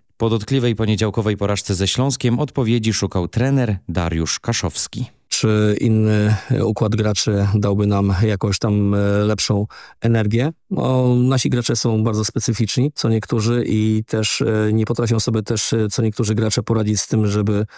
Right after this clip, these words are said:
Speaker 2: e, wejść i dobrze zafunkcjonować, e, w mecz, e, wchodząc z ławki, więc, e, to też muszę mieć gdzieś tam na uwadze. Oczywiście zaczęliśmy słabo, ale rotacja graczy też weszła z ławki i oni też mieli szansę na to, żeby,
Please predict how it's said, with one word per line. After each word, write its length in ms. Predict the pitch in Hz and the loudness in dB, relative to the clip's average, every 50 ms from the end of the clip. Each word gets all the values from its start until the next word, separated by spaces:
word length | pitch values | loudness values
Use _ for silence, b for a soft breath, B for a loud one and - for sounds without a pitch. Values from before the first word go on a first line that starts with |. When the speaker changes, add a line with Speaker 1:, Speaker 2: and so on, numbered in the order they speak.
| B B B B B - | B B B B B -2
Speaker 2:
e, 220 | 98 98 104 104 | 0 2 2 2
wejść 300 | 101 113 120 120 - - | 2 2 2 0 0 0
i 60 | 123 | 0
dobrze 220 | 110 110 110 110 110 | 0 2 2 2 2
zafunkcjonować, 920 | 104 110 - - 120 104 - 117 113 113 113 107 110 110 104 - - - | 0 0 0 0 -2 0 0 0 0 2 2 2 0 0 -2 -2 -2 0
e, 40 | 117 107 107 107 107 107 107 107 107 107 101 | 0 0 2 2 2 2 2 2 0 0 -2
w 160 | - - - | -2 -2 0
mecz, 340 | 117 110 104 - - - - | 0 0 0 0 -2 0 0
e, 40 | 117 110 110 107 107 107 107 107 107 107 107 107 107 107 107 107 110 110 104 98 | 0 2 2 2 2 2 2 2 2 0 0 0 0 0 2 2 2 0 0 0
wchodząc 360 | - - 117 107 110 104 104 | -2 -2 -2 0 0 0 2
z 60 | - | 2
ławki, 360 | 147 143 117 - - - - - - | 0 0 -2 -2 -4 -4 -4 -2 -2
więc, 460 | - 101 101 101 101 - - - 120 113 104 104 | 0 0 0 0 0 0 -2 -2 0 0 0 0
e, 20 | 104 | -2
to 120 | - 113 | -2 -4
też 180 | 104 - 113 110 | -4 -2 -2 -2
muszę 220 | 117 107 - 117 | -2 0 0 0
mieć 140 | 113 110 107 | 0 0 0
gdzieś 200 | 104 110 104 - | 0 0 -2 -2
tam 280 | - 117 107 107 107 98 95 113 | -2 0 0 0 0 0 0 0
na 120 | 117 110 | 2 2
uwadze. 460 | 107 107 107 120 117 110 113 131 147 151 - - | 2 2 0 0 0 0 0 0 -2 -2 -4 -2
Oczywiście 560 | 120 - 147 135 120 - - 113 101 101 98 | 0 0 2 2 0 0 0 -2 0 0 0
zaczęliśmy 720 | 101 104 - 127 120 117 113 110 120 120 113 110 113 110 - | 0 0 0 0 0 2 2 2 2 2 2 2 0 -2 -4
słabo, 500 | - - - - 101 101 120 135 160 190 B B B B B B B B B _ - - | -4 -2 0 0 2 2 2 0 0 -2 B B B B B B B B B _ -6 -2
ale 540 | 107 110 117 131 139 156 160 160 160 160 165 165 165 165 165 160 165 165 | 0 2 2 2 2 0 0 0 0 0 0 0 0 0 0 0 0 0
rotacja 440 | 165 156 - - 147 - - 143 135 | 0 -2 -2 -2 -2 -2 -2 0 0
graczy 340 | 135 131 123 117 - 120 107 | 0 0 0 -2 -2 -2 -2
też 200 | 139 117 104 101 | -2 -2 0 0
weszła 600 | 120 113 - - 127 113 113 110 110 110 107 104 | 0 0 0 0 0 0 0 0 0 0 0 0
z 80 | 104 | 0
ławki 380 | 113 110 110 - - 139 135 123 - | 0 -2 -2 -4 -4 -2 -2 0 0
i 420 | 123 123 123 123 120 123 123 120 | 0 2 2 2 2 2 2 2
oni 220 | 117 123 127 127 | 2 0 0 0
też 160 | 123 127 113 113 | 0 0 0 0
mieli 220 | 117 113 113 110 | 2 2 0 0
szansę 320 | - - 110 113 - 113 | 0 0 0 2 2 2
na 120 | 113 110 107 | 2 2 0
to, 120 | - 117 | 0 0
żeby, 280 | 104 110 104 110 110 | 0 0 0 0 0